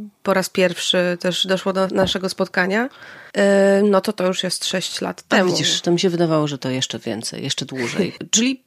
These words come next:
Speaker 2: około, tak, pięciu, sześciu lat
Speaker 1: Tak.
Speaker 2: wychodzisz na, na scenę, śpiewasz, pokazujesz to, co robisz.
Speaker 1: Tak.
Speaker 2: A skąd się to wzięło?
Speaker 1: Ch-, wydaje mi się, że szukałam czegoś,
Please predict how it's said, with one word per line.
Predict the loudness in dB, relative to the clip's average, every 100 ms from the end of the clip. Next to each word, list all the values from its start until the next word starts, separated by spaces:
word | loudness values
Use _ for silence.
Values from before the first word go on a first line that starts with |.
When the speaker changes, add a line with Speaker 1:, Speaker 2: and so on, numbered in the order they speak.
| -8 0
Speaker 2:
około, | 0 2 4 6 4 0 -4
tak, | -2 -2
pięciu, | -2 0 2 0
sześciu | 0 2 2
lat | 2 0 -6
Speaker 1:
Tak. | -2 0
Speaker 2:
wychodzisz | 2 2 2 0
na, | 0 0 0 -2 -2 -2 -2 -2 -2 0
na | 0
scenę, | -2 0 2 2 2 2 2 0 0
śpiewasz, | -2 2 2 2 -2 -4
pokazujesz | -6 -4 0 0 0
to, | -4
co | -4 -2
robisz. | -4 -6 -8 -4
Speaker 1:
Tak. | -4 -6 -12 _
Speaker 2:
A | -4
skąd | 0 2 2
się | 2
to | 0
wzięło? | 0 -2 -2 -6
Speaker 1:
Ch-, | -12 -6 -4 0
wydaje | 2 4 4
mi | 4
się, | 4
że | 2
szukałam | 2 0 2 4 4 2
czegoś, | 0 2 2 2 -2